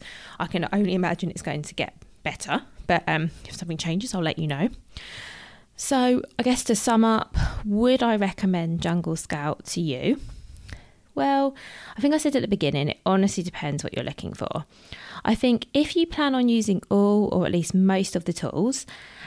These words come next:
and your goal is to grow your business on Amazon, um, you know, you're gonna be adding new products over time, or maybe you've got a fairly big product line now, I think it might be a good investment. When I was an Amazon seller, I used it every day,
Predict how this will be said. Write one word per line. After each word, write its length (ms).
and 160
your 100
goal 160
is 140
to 80
grow 120
your 140
business 340
on 100
Amazon, 640
um, 220
you 100
know, 80
you're 100
gonna 160
be 180
adding 240
new 140
products 360
over 180
time, 440
or 60
maybe 260
you've 100
got 100
a 40
fairly 360
big 300
product 380
line 200
now, 280
I 80
think 200
it 100
might 160
be 80
a 40
good 140
investment. 640
When 240
I 140
was 140
an 80
Amazon 360
seller, 420
I 80
used 300
it 100
every 200
day, 500